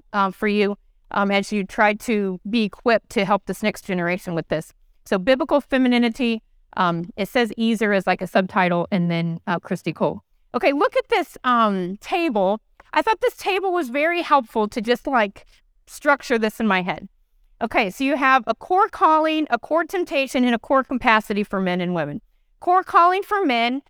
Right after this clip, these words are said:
leadership responsibility. Core calling for women, an essential counterpart. I like that. Essential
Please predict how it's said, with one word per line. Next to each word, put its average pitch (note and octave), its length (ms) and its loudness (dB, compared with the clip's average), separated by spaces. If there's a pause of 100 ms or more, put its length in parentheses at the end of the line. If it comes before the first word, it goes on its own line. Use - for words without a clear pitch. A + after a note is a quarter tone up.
(120)
leadership C4+ 640 -2
responsibility. B3 1000 0 (340)
Core C4 220 0
calling C#4 400 4
for C4+ 140 -2
women, C#4+ 400 0
an B3+ 120 -2
essential D#4+ 640 -2
counterpart. B3 720 -2
I G3 100 4
like B3+ 240 2
that. F3 180 -2 (380)
Essential G4+ 800 0